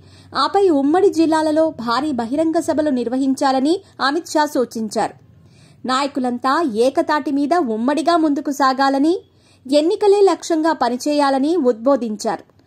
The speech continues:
అలాగే చేరికలపై ప్రత్యేక దృష్టి సారించాలని అమిత్ షా రాష్ట్ర నేతలకు సూచించారు. రాష్ట్ర వ్యాప్తంగా పరిస్థితులను తెలుసుకుని అందుకు అనుగుణంగా పనిచేయాలన్నారు. రాష్ట్ర వ్యాప్తంగా అన్ని ఉమ్మడి జిల్లా కేంద్రాలలో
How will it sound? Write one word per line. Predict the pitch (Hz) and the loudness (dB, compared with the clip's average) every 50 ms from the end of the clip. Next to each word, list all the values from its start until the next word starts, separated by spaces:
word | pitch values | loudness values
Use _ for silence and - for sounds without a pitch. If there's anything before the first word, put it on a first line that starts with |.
| _ _ _ _ - | _ _ _ _ -8
అలాగే | - 233 262 285 320 320 311 370 403 392 - 320 | -4 -2 0 0 0 0 0 0 -2 0 0 0
చేరికలపై | 302 277 285 269 - 269 262 254 277 277 | 0 0 0 -2 -4 -4 -4 -2 -2 -4
ప్రత్యేక | 285 - - 247 240 240 - - 349 339 - 311 | -4 -2 -2 -2 -2 -2 -4 -4 -4 -4 -4 -6
దృష్టి | 233 233 233 254 - - 349 330 | -6 -4 -6 -8 -6 -4 -4 -2
సారించాలని | - 320 - 269 269 277 269 262 - 285 262 277 311 370 415 - | 0 0 0 0 0 0 -2 -2 -2 -2 -2 0 0 -2 -2 -2
అమిత్ | - 254 254 262 262 - - | -2 -2 -2 -4 -6 -6 -6
షా | 285 285 302 370 - | -4 -4 -4 -2 -2
రాష్ట్ర | 254 226 240 247 - - - 285 | -2 -2 -2 -2 -6 -8 -6 -4
నేతలకు | 262 262 254 247 262 262 269 - 339 | -4 -4 -4 -4 -4 -6 -4 -2 -4
సూచించారు. | 302 - 269 - - 240 220 214 - 240 202 180 - - _ _ _ _ _ _ _ _ _ _ _ - | -2 -2 -4 -6 -6 -6 -8 -6 -4 -4 -4 -4 -6 -10 _ _ _ _ _ _ _ _ _ _ _ -2
రాష్ట్ర | 294 285 359 381 - - 440 | -2 -2 -2 -2 -4 -4 -2
వ్యాప్తంగా | 392 381 349 330 339 - 320 311 294 311 311 | 0 0 0 0 -2 -4 -4 -2 -2 -2 -2
పరిస్థితులను | 311 - 269 233 247 262 - - 302 - 311 294 277 269 | -2 -2 -2 0 0 -2 -2 -6 -8 -6 -4 -4 -2 -2
తెలుసుకుని | 269 254 240 233 233 - 285 - 294 294 339 | -4 -4 -4 -6 -6 -6 -4 -4 -2 -2 -2
అందుకు | - - 262 269 269 269 269 269 | -2 -2 -2 -2 -2 -2 -2 -2
అనుగుణంగా | 240 220 240 247 277 269 269 269 269 262 262 | -2 -2 -2 -2 -2 -2 -2 -2 -2 -2 -2
పనిచేయాలన్నారు. | 247 247 214 220 247 240 - 262 254 254 233 226 214 214 202 202 180 175 - _ _ _ _ _ _ _ _ _ _ - | -2 -2 -4 -4 -4 -2 0 0 2 2 0 0 -2 -4 -4 -6 -6 -8 -10 _ _ _ _ _ _ _ _ _ _ -2
రాష్ట్ర | 254 262 262 262 - 277 | 0 0 0 0 -2 -2
వ్యాప్తంగా | 247 247 240 233 - - 262 240 233 254 269 302 349 - - - | 0 0 -2 -4 -4 -6 -6 -4 -2 -2 -2 -2 -2 -4 -4 -2
అన్ని | 247 269 294 330 359 | -2 -2 0 0 0
ఉమ్మడి | 339 262 254 247 254 285 339 359 | 0 0 0 0 0 0 0 0
జిల్లా | 285 285 330 320 311 320 311 | 0 2 0 2 2 0 -2
కేంద్రాలలో | 302 - 269 233 233 247 254 262 262 254 262 262 277 294 370 | -2 -2 -2 -2 0 0 0 0 0 2 2 2 2 2 0